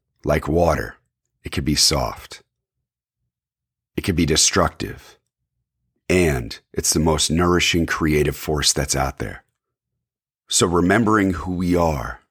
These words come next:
as we are byproducts of love, as love, for love, through love, and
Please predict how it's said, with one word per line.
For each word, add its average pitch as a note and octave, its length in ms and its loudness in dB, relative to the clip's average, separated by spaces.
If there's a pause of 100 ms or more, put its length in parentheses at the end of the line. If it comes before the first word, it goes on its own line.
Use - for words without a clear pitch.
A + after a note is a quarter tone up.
(400)
as E2 140 0
we F#2+ 140 2
are E2+ 340 0 (200)
byproducts E2+ 840 0
of E2+ 260 0
love, C#2 220 -2
as F2 380 0
love, D#2 220 -2
for F#2 260 2
love, E2+ 260 2
through D#2+ 280 0
love, D2+ 300 0 (100)
and E2 300 0